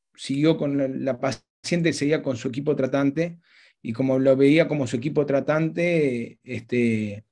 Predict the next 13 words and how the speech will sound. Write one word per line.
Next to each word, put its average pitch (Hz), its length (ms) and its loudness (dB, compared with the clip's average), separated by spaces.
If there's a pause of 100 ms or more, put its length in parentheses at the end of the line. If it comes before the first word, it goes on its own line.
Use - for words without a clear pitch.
(300)
no 143 220 2
volvió 147 260 4
esa 143 140 -2
semana 143 360 -2
con 131 180 -2
nosotros. 113 680 -6 (460)
Igual 156 800 4 (180)
somos, 160 360 0
Juan 135 180 0
Pablo, 151 600 4 (560)
eh, 117 300 -10
de 123 140 -2
dejar 139 500 2